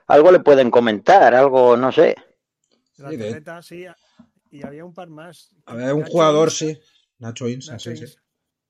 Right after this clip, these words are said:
Speaker 2: No sé si ahora continúa, pero sí que ha estado jugando, en el dos mil diecinueve estuvo jugando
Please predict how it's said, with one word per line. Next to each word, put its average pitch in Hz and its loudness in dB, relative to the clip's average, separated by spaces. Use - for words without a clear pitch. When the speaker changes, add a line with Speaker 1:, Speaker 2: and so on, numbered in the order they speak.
Speaker 2:
No 151 -20
sé 156 -20
si 175 -20
ahora 170 -20
continúa, 170 -20
pero 151 -18
sí 143 -20
que 156 -20
ha 175 -20
estado 175 -20
jugando, 143 -20
en 139 -20
el 135 -20
dos 143 -20
mil 165 -20
diecinueve 190 -20
estuvo 170 -20
jugando 139 -20